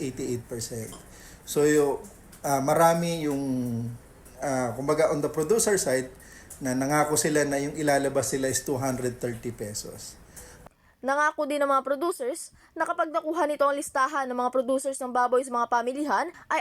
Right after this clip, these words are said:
Speaker 2: aalamin din mismo nila kung sino-sino pa matitigas ng ulo na ayaw pa rin sumunod sa napag-usapang presyo.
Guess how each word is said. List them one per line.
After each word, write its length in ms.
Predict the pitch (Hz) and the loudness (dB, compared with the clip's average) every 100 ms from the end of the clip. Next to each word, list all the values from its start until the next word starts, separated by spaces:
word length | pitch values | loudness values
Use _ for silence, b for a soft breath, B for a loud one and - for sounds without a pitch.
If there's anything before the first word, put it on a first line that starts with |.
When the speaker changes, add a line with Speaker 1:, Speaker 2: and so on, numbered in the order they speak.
| - | 2
Speaker 2:
aalamin 560 | 359 370 359 349 330 | 2 2 -2 -4 -2
din 160 | 302 311 | -2 -2
mismo 240 | 311 247 285 | -4 -4 -4
nila 320 | 294 214 202 B B | 0 2 0 B B
kung 140 | 302 | -4
sino-sino 500 | - 330 370 339 330 | -4 -6 -8 -8 -6
pa 240 | 339 247 247 | 0 0 0
matitigas 480 | 262 254 240 262 262 | -4 -4 -2 -2 -2
ng 160 | 240 | -6
ulo 320 | 294 285 240 - b | 0 4 2 2 b
na 160 | 330 294 | -2 0
ayaw 160 | 415 370 | 0 -2
pa 80 | 370 | -2
rin 160 | 370 | -2
sumunod 400 | 392 381 339 240 | -6 -6 -2 -2
sa 80 | 277 | -2
napag-usapang 720 | 294 294 - - 233 - 190 | -4 -4 -2 -2 -4 -4 -4
presyo. 480 | 226 226 262 247 214 | -2 0 2 2 2